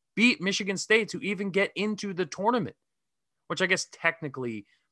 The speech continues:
you are part of the field of sixty-eight, but in the conventional sense, to even get to that first round, you have to play an extra game. And they were down. I mean, all credit to U C L A. This is not taking anything away from them.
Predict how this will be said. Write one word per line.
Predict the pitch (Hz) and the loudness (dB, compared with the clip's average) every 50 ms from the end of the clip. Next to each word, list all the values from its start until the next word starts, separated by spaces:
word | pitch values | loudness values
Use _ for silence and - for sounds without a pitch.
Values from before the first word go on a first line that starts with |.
| _ _ _ | _ _ _
you | - 123 135 131 131 | -6 -2 2 2 4
are | 135 135 135 | 6 4 4
part | 135 - 131 123 | 4 2 0 0
of | 120 | 0
the | 113 | -2
field | 104 - 120 117 107 | -8 -8 -8 -6 -6
of | 107 - | -8 -8
sixty-eight, | - 120 101 - - - 139 196 220 185 165 - | -10 -10 -10 -12 -12 -8 -2 0 0 0 0 0
but | - 190 - - | -4 -4 -4 -4
in | - 208 | -4 -4
the | 220 226 | -4 -4
conventional | 226 - 254 247 233 285 285 294 269 - 196 175 139 | -2 -2 -4 -2 0 0 0 0 -2 -4 -4 -4 -4
sense, | - - - 123 123 131 127 - - - - - _ - | -4 -4 -2 -2 -2 -2 -4 -6 -10 -14 -20 -20 _ -12
to | - 190 - | -10 -2 0
even | 214 254 247 262 | 0 2 2 2
get | 202 214 247 247 247 | 2 2 0 0 0
to | 233 | 0
that | 220 214 202 180 - - | 2 2 2 0 0 2
first | - 208 214 202 - - | 4 4 4 2 0 -4
round, | 160 185 214 247 240 202 147 135 135 131 - - - _ _ _ | 0 2 4 4 4 4 4 2 0 -2 -6 -12 -20 _ _ _
you | 175 214 | 4 4
have | 240 240 | 4 4
to | - 247 | 2 -2
play | - 262 269 269 | 0 2 2 2
an | 262 269 | 2 0
extra | 269 - - - 208 | -2 -2 -2 -4 -2
game. | 156 127 175 226 262 233 156 104 - - | 0 0 0 2 2 2 0 -2 -2 0
And | 160 208 233 | 2 4 4
they | 262 | 4
were | 302 320 294 | 2 2 0
down. | 139 - 139 147 175 196 202 202 190 | 0 2 2 4 6 6 6 4 4
I | - | 2
mean, | 160 165 151 | 0 0 0
all | - - 202 269 - | 4 6 6 6 6
credit | - - 240 226 196 - | 6 4 4 4 4 2
to | - 175 | -2 -4
U | 170 | -4
C | 143 - 180 | -2 2 4
L | 180 175 | 4 4
A. | 143 101 | 4 2
This | 95 107 113 - | -2 -6 -10 -8
is | 123 | -6
not | 123 143 160 190 175 | -2 0 2 2 0
taking | - 175 160 156 147 | 0 -4 -6 -4 -4
anything | 143 139 135 120 117 | -6 -6 -8 -8 -4
away | 117 160 208 247 | 0 0 0 0
from | - 165 139 | -2 -2 -4
them. | 117 107 107 | -4 -4 -6